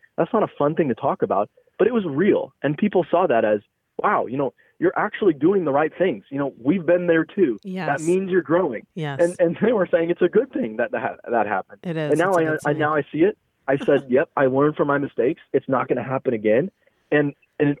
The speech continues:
Speaker 1: only, it only was extremely beneficial to my company.
Speaker 2: That's awesome. So you're really saying educate, inspire, entertain, and, and really that fourth component is be vulnerable with,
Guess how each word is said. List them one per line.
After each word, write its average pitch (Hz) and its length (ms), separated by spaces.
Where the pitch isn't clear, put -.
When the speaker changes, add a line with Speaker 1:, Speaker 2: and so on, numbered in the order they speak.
Speaker 1:
only, 165 400
it 147 80
only 165 320
was 135 180
extremely 147 600
beneficial 117 520
to 98 40
my 90 140
company. - 400
Speaker 2:
That's 165 400
awesome. 139 500
So - 180
you're 202 200
really 208 180
saying 156 300
educate, 196 460
inspire, 160 580
entertain, 147 600
and, 147 260
and 151 180
really 156 220
that 139 240
fourth 139 260
component 139 600
is 139 160
be 165 220
vulnerable 139 600
with, 147 180